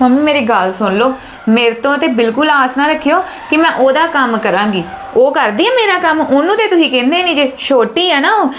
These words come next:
ਛੋਟੀ ਦੇ ਤੇ ਹਮੇਸ਼ਾ ਹੀ ਸੱਸਾਂ ਹੈਗੀਆਂ ਨਾ ਸਾਥ ਦਿੰਦੀਆਂ ਵਾ ਕਿ ਛੋਟੀ ਆਈ ਆ, ਦੇਰ ਬਾਅਦ ਆਈ ਆ। ਤੂੰ ਜਾ ਅੰਦਰ, ਤੇ ਮੈਂ ਤੇਰੀ ਮੈਗੀ ਅੰਦਰ ਲੈ ਆਉਂਦੀ ਆ।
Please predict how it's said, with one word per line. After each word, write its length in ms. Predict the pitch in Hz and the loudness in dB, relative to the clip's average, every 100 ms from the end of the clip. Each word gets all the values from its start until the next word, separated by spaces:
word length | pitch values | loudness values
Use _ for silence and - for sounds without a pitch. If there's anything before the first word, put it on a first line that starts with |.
| - - | -12 -6
ਛੋਟੀ 420 | - 262 262 294 | 0 2 2 -2
ਦੇ 80 | 294 | 0
ਤੇ 100 | 311 | -2
ਹਮੇਸ਼ਾ 420 | 311 302 247 320 | 0 0 0 0
ਹੀ 80 | 339 | 0
ਸੱਸਾਂ 340 | 330 269 302 | -2 -2 -2
ਹੈਗੀਆਂ 200 | 311 277 | 0 2
ਨਾ 100 | 359 | 0
ਸਾਥ 320 | 370 269 240 | 0 0 0
ਦਿੰਦੀਆਂ 380 | 220 226 220 269 | 0 0 2 2
ਵਾ 160 | 269 233 - - | 0 -2 -8 -6
ਕਿ 100 | - | -2
ਛੋਟੀ 580 | 269 294 269 262 277 277 | 2 4 2 2 0 2
ਆਈ 280 | 269 254 254 | 2 2 2
ਆ, 80 | 262 | 2
ਦੇਰ 320 | 247 254 240 | 2 2 2
ਬਾਅਦ 300 | 226 254 254 | 2 0 2
ਆਈ 280 | 240 233 247 | 0 2 2
ਆ। 120 | 254 247 - - - | 0 -4 -14 -20 -4
ਤੂੰ 260 | 330 339 349 | 0 2 2
ਜਾ 260 | 311 302 339 | 2 2 2
ਅੰਦਰ, 280 | 302 247 226 - - _ | 2 0 -2 -8 -20 _
ਤੇ 240 | 262 254 240 | 0 0 2
ਮੈਂ 160 | 254 | 2
ਤੇਰੀ 160 | 269 269 | 2 0
ਮੈਗੀ 340 | 262 247 254 | 2 2 0
ਅੰਦਰ 220 | 247 202 208 | 0 0 0
ਲੈ 140 | 240 | 0
ਆਉਂਦੀ 340 | 247 202 | 0 0
ਆ। 40 | 165 | -2